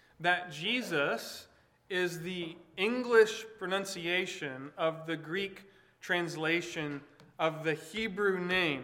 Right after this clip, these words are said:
still with me, of Yeshua. In other words, Joshua and Jesus are essentially the same name with the same meaning. Yahweh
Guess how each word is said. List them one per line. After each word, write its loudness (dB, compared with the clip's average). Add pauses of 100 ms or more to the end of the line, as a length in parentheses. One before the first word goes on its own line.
still -8
with -4
me, -6 (760)
of -2 (420)
Yeshua. 0 (1700)
In 4
other 4
words, -2 (340)
Joshua 2
and -4
Jesus -8
are 2
essentially -2
the -6
same -4
name -2 (680)
with -8
the -8
same -4 (140)
meaning. -8 (420)
Yahweh 0